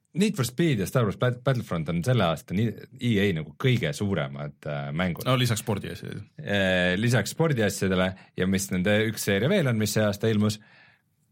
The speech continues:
Speaker 1: Mass Effect Andromeda.
Speaker 2: Mm.
Speaker 1: Et, äh, midagi seal E A-s on ikka nagu see aasta kapitaalselt valesti
Speaker 2: Aga
Speaker 1: olnud.
Speaker 2: rääkides E A-st, siis, äh, meil jäi siit uudistest välja, et E A ostis Respawni ära.
Speaker 1: Ja nad vahepeal ostsid ka Respawni ära,
Speaker 2: <laughs> Ja,
Speaker 1: mis on nagu väga halb näitaja.
Speaker 2: ja sealt tuli vaikselt muidu kaks sihukest väiksemat uudist, et, äh,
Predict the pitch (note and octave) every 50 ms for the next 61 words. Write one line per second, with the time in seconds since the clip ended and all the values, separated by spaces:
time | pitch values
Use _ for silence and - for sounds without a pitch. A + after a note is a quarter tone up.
0 | _ _ - - E2+ E2+ E2+ - - F#2 - - A2 G#2+ G#2+ - A#2 A#2+ A#2+ A2
1 | A#2+ B2+ C#3+ D#3 C3+ F2+ C#2+ C#2 - _ - C3 B2+ B2+ B2 A#2+ A2+ G#2+ - -
2 | - G#2+ G#2 G#2 G#2 G2+ - - A#2 G#2+ G#2+ A2 A2 B2+ E3+ G#3+ A3 G3 C3+ G#2
3 | F2+ F2+ E2 G2 F#2+ G2 A2 G#2+ G#2 G#2 G#2 G2 - F2+ E2 D#2+ D#2 D#2 - E2
4 | D#2+ D#2+ D#2 D2+ E2 D2+ - G2 F2+ E2 D#2+ D2+ - - D#2+ - - - E2 -
5 | - - - - - D#3+ C3+ G2 F2 D#2 - - F2 C#3 - D3+ C#3+ C#3 C#3+ D3+
6 | D#3 D#3 - D3 C#3 E3 F#3 E3+ E3+ F3+ E3+ - - A2+ G2+ A#2 A2+ A2+ G#2+ A2+
7 | A#2 A#2 A2+ A2 G#2+ A#2 G2+ D3 D3+ C#3 A2+ - - - E3 D#3+ A2+ G2 - -
8 | - E3 E3 D#3 C#3 B2+ A#2 A#2+ B2 B2 - - A#2+ E3+ G3 - - - G2 F#2
9 | F2 E2+ F2+ F2 E2+ - _ - - G2 G#2 A#2 B2+ B2+ D#3+ D#3+ D3 D3+ D3 C#3+
10 | - - - - C#4 - B3+ B3+ G3 - - - G2 - E3+ D3 D3+ C#3+ C#3 C3+
11 | C3 C3 B2+ B2+ B2+ B2+ B2+ F#3 G3 D3+ G2+ F2+ E2+ D#2+ D2 D#2+ D#2 - C#3+ C#3
12 | C3+ C3 C3 B2+ B2 B2 B2 B2 B2 A#2+ A#2+ A#2+ B2+ C#3 B2+ B2+ C3+ B2 A#2+ C#3+
13 | D#3 - B2+ A#2 B2 A#2+ A#2 A2+ A2 C3 C3+ C#3+ - - - B2 C3 A#2+ - C3+
14 | C#3+ C#3 - G#2+ G#2 G#2+ A#2 A2 G#2+ G2+ - - G#2 G2 - - A2 G#2 G#2 G#2
15 | G#2 G2+ G2+ G2+